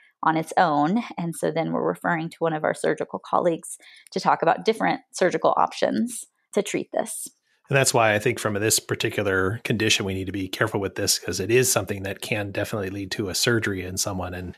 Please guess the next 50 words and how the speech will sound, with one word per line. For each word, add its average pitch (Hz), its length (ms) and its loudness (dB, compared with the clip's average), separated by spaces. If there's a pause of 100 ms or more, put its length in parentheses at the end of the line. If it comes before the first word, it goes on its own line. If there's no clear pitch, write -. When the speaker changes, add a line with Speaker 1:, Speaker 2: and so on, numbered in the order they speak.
(120)
Speaker 2:
you - 60 -8
know, 92 100 0
when 92 80 -2
we 92 120 -4
talk 107 240 2
about 98 180 -2
getting 98 220 0
to 95 80 -2
surgeries 120 580 4
for 104 260 2
patients 110 800 2
that, 113 480 -4
you 120 80 -2
know, 92 100 -4
there 98 200 2
is 107 160 4
hope, 113 280 2
obviously, 101 420 0
that 101 60 -2
we 107 140 0
get 104 160 -4
them 95 140 -4
back 98 220 2
to 110 100 -6
competing 98 400 -2
in 87 80 -4
their 82 160 -2
sport, - 340 2
but - 120 -8
there's 90 180 -2
always 95 240 -2
a 101 60 -6
possibility 95 640 -2
that 82 240 -6
we 92 120 -6
may 82 160 -8
not. 95 420 -2 (480)
Can 123 120 -2
we 117 80 6
think 151 180 2
about 123 200 4
some 117 160 0
things 110 480 0
maybe 107 280 2
that 101 240 -2
we 107 120 -2
can 107 220 -4
do 107 260 0
to 98 120 -4
help 107 380 -2